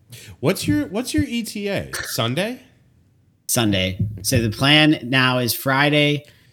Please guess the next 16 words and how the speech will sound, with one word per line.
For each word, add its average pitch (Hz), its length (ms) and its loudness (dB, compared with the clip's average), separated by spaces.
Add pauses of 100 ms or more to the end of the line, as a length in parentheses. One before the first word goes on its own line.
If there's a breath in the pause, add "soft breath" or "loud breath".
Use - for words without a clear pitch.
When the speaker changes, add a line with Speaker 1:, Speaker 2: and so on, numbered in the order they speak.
(160 soft breath)
Speaker 2:
movers 135 400 4
come. 123 500 2 (1160)
Uh, 95 320 -4 (220)
I 120 560 4 (640 loud breath)
do 131 180 2
the 123 100 0
final 127 540 4
things, 120 1080 0 (100)
uh, 110 280 -2
Speaker 1:
Mm-hmm. 110 200 -4
Speaker 2:
and 107 560 -4 (220)
drive 110 320 0
to 120 80 -6
my 107 100 0
parents' 113 420 -4
house, 92 460 -8